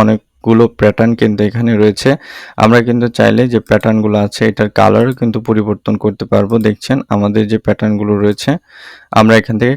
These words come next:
কালার কিন্তু পরিবর্তন করতে পারবো। এখানে যদি এই যে ইটের গাঁথনি যেগুলো রয়েছে এরকম একটা দেখছেন মনে হচ্ছে যে ইটের গাঁথনি দিয়ে একটা ব্যাকগ্রাউন্ডের যে কালারটা এটা কিন্তু হয়েছে, চাইলে কিন্তু আমরা আমাদের ইচ্ছা মতো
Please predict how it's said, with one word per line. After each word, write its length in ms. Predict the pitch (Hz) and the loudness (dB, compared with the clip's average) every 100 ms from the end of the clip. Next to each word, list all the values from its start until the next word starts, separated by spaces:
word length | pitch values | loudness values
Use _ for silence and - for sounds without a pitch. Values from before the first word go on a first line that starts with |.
| - | 0
কালার 240 | 107 104 104 | 0 0 -2
কিন্তু 200 | 107 107 143 - | -4 -4 -6 -2
পরিবর্তন 440 | 120 113 113 113 110 | 0 0 -2 -4 -4
করতে 160 | 98 101 | -6 -6
পারবো। 140 | - - | -8 -6
এখানে 200 | 107 127 120 | -4 -2 0
যদি 180 | 120 117 135 - | 0 0 -2 -2
এই 60 | 104 | -2
যে 60 | 110 - | -2 -2
ইটের 260 | 120 - 131 110 | -2 2 2 4
গাঁথনি 300 | 110 - 117 110 | 0 0 -2 0
যেগুলো 240 | 107 107 104 | 0 0 0
রয়েছে 260 | 104 - 123 120 | 0 -2 -2 -2
এরকম 220 | 107 120 104 | -2 -4 -6
একটা 140 | - 101 | -4 -2
দেখছেন 320 | 107 - 135 160 - _ _ _ _ _ | -4 -2 -4 -4 -10 _ _ _ _ _
মনে 220 | 110 117 131 | 0 2 0
হচ্ছে 220 | 143 - 143 | -2 -4 -2
যে 80 | 127 - 123 | -2 -4 -6
ইটের 240 | 117 131 120 | 0 0 2
গাঁথনি 320 | 107 - 123 117 | 0 0 -4 -2
দিয়ে 120 | 110 117 117 | 0 0 0
একটা 200 | - 113 104 | -4 -6 0
ব্যাকগ্রাউন্ডের 560 | 107 101 113 113 120 113 | 0 2 -2 0 -2 -4
যে 60 | 107 - | -6 -4
কালারটা 360 | 107 104 - 113 | 0 0 0 -2
এটা 100 | 107 101 | -2 -4
কিন্তু 200 | 104 131 127 | -4 -4 0
হয়েছে, 320 | 120 95 - - - _ _ _ _ _ _ | 0 0 -8 -16 -18 _ _ _ _ _ _
চাইলে 220 | 120 120 127 | 2 2 0
কিন্তু 180 | 135 135 127 | -2 0 2
আমরা 140 | 113 104 | 4 2
আমাদের 260 | 107 110 123 - | 2 0 -2 -4
ইচ্ছা 220 | 110 - 120 | -8 -6 -6
মতো 160 | 113 | -4